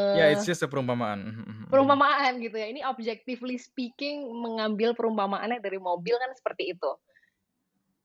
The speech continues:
Speaker 2: Ketika dia lebih kenceng dari aku, ya itu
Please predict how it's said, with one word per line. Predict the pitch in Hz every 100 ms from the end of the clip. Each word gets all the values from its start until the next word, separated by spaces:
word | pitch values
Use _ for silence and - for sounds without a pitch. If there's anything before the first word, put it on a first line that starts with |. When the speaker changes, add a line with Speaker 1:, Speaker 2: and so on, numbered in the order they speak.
| _ -
Speaker 2:
Ketika | 233 240 262 220
dia | 214 254
lebih | 247 202
kenceng | 220 220 214
dari | 196 185 185
aku, | 170 - 269 320 _ _ _ _ - 214
ya | 208 170 _ -
itu | 233 381